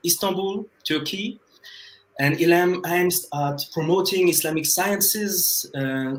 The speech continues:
on very different dimensions of the Islamic culture. So they gather, uh, uh, scholars, students, intellectuals, academics, uh,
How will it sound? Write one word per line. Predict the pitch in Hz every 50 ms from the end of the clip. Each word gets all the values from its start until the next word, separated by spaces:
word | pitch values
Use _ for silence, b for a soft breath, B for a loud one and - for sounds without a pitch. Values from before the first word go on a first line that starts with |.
| 139 -
on | - 135 143 143 147 143 139 135 139 139 - -
very | 165 175 185 185 185 190 196 190 185 185 180 170 - - _
different | - 180 - - 175 170 165 165 151 151 -
dimensions | 165 151 156 160 160 160 160 - 165 156 151 -
of | - 135 135 131 - -
the | - 127 120 120
Islamic | 123 123 - 135 127 123 123
culture. | - 185 185 175 - 196 185 185 180 170 - B B B B B B B B B B B B
So | - - 127 120 120 117 120 120 120 -
they | 123 117 117
gather, | - 131 127 131 131 131 139 135 135 131
uh, | 127 123 - - 123
uh, | 120 120 117 117 117 120 - - 120 120 120 123 147 147 73 - 147 - - - _ _ _ _ _ _ _ _ _
scholars, | - - 175 180 180 180 180 175 175 175 170 - - -
students, | - - - 180 175 180 175 175 165 156 - - - - -
intellectuals, | 165 160 - 175 170 165 170 - - 170 165 160 160 160 160 - - - - 156
academics, | 160 160 170 160 160 165 160 160 160 160 160 - - - B B B B B B B B -
uh, | 135 135 135 127 127 127 123 123 120 120 117 120